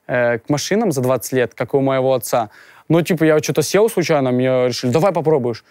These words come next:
Хотя они понимали, что вообще водить не могу, но говорили: "Давай попробуешь". Я попробовал, и понравилось. Ну, типа, я щас теперь, э, хочу записаться в автошколу, сдать на права, чтобы всё по закону, всё чистенько, красивенько.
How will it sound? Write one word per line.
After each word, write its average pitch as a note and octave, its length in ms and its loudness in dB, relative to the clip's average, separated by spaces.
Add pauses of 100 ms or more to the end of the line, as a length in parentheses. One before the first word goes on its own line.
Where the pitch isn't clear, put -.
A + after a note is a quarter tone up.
(320)
Хотя D3 180 0
они D3+ 140 2
понимали, D#3+ 300 2
что C#3+ 140 -2
вообще C#3 220 0
водить B2+ 240 0
не C3+ 80 0
могу, C3+ 180 0
но D#3+ 160 2
говорили: A#2 280 0
"Давай C#3+ 180 2
попробуешь". B2+ 400 -2
Я D3+ 60 0
попробовал, F#3+ 580 0 (720)
и - 20 0
понравилось. C#3+ 760 0
Ну, D#3+ 80 0
типа, C#3+ 340 -2 (200)
я E3+ 140 2
щас D3+ 180 -6
теперь, D3 380 0
э, C3 840 2
хочу - 220 -4
записаться C3+ 380 0
в C3 40 2
автошколу, F#3+ 500 0
сдать D3 240 0
на C#3+ 60 0
права, D#3 340 0
чтобы B2+ 260 -4
всё D#3 340 2 (220)
по D#3 140 4
закону, G3 540 2
всё D3 180 -2
чистенько, F3 480 0
красивенько. C#3+ 540 0